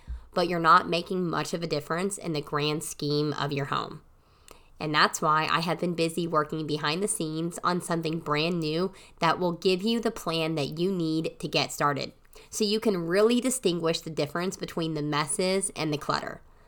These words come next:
Because as I've been saying for several months now, we all use different language patterns.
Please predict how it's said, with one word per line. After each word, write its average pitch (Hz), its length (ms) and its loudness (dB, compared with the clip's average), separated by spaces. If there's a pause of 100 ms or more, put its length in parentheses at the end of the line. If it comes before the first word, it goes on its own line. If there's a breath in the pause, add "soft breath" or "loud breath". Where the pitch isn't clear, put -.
(260 soft breath)
Because 170 380 0
as 147 240 2
I've 175 160 2
been 220 100 2
saying 160 360 0
for 165 160 -6
several 165 440 2
months 147 340 -2
now, 143 380 0 (400 soft breath)
we 214 160 6
all 196 240 8
use 196 400 2
different 180 340 -2
language 147 400 -2
patterns. - 560 -10